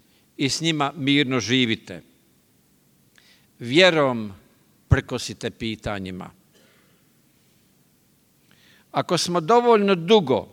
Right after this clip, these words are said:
pomireni s pitanjima,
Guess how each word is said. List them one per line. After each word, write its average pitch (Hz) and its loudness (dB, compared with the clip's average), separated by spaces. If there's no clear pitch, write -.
pomireni 160 0
s - -6
pitanjima, 196 0